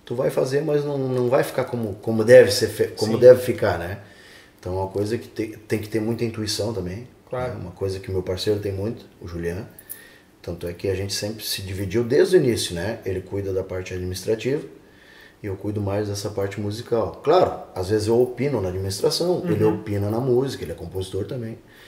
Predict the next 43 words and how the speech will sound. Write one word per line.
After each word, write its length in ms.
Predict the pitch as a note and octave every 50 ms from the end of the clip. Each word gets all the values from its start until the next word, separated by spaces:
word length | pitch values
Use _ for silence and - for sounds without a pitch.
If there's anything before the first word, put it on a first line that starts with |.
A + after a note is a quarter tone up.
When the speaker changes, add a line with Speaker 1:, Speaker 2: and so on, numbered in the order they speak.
| - - - - - - - -
Speaker 1:
Mas 160 | A2+ A2 G2+ G#2
a 40 |
gente 200 | G2+ G#2 G2+ G2+
procurou 360 | - - - - A#2+ A2+ A#2+ B2
dividir 380 | A#2+ A#2 A#2+ A#2 A2 B2 C3
pra 160 | C3 C#3+ C#3+
não 100 | D3+ D#3+
sobrecarregar 600 | D#3 - - E3 D#3+ D#3+ D#3+ D#3+ D#3 E3 D#3 E3 F3
ninguém 280 | G3 G3 F3 E3 G#3
Speaker 2:
Claro. 200 | B3+ B2+ A#2+ A2 -
Speaker 1:
e 120 | C3 A#2+
pra 160 | - - D#3+
aproveitar 540 | D#3+ D#3+ E3 F3+ F3+ F3+ E3+ D#3 - F3 F3+
o 100 | F#3+ F#3 F3 D#3+
máximo 480 | D#3 D#3+ F#3 A3 G#3+ - - G#3+ G3 F3+
de 100 | D3+ D3
cada 300 | - - - - D3+ D3
um 300 | D3+ D#3+ F3 F#3+ G#3 - - - - - - - - - _ _
da 280 | A#2+ A#2 C3+ C3+ B2+ B2
área 340 | C3 C3+ D3 E3 D#3+ D#3+ - -
que 100 | - C#3+
tu 140 | - - - -
tem 160 | - D#3 D3+
mais 260 | D3 C#3+ C3+ C#3 C#3 -
facilidade 560 | - D3 - - D#3 D3+ C#3+ C#3+ D3+ E3 D#3+
em 40 | C#3
lidar, 340 | A2 G2+ F#2 F#2+ E2+ E2
né? 180 | D#2+ F2 G2+ - - - D3
Speaker 2:
Uhum. 240 | B2+ A2+ B2+ A#2 B2 B2+ - - - -
Speaker 1:
Então, 400 | - G2 - F#2+ F#2 G#2 G#2+ G2
acho 160 | G2 G2 -
que 60 | - A#2
isso 180 | - - B2+
aí 220 | A#2 A2 A#2 C3 C3
talvez 460 | - D#3 D3+ C#3+ B2+ C#3 D3 D3+ D3+
seja 280 | - D3 C#3+ C#3+ C#3+
um 120 | D3 D3 D3
dos 120 | - -
segredos, 440 | - D#3 D3+ D3+ D3+ D3 C#3 A#2 G2
né, 80 | F#2+ F2
do 120 | F2+ F2 F2+
J 260 | F2 E2+ F2 F#2+ F#2
J. 340 | F#2 D#2+ - - - -